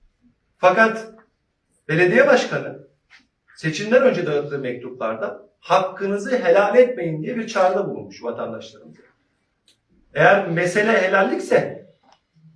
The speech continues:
biz sizlere, kimin sizlere hakkını helal edip etmeyeceğini gayet iyi biliyoruz.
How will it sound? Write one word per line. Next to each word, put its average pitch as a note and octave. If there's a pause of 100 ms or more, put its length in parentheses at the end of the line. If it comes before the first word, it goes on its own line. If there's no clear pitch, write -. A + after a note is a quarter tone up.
(440)
biz - (260)
sizlere, A3+ (160)
kimin A#3 (200)
sizlere E3+
hakkını E3+
helal E3+
edip E3
etmeyeceğini F3+
gayet D#3+
iyi E3+
biliyoruz. A#2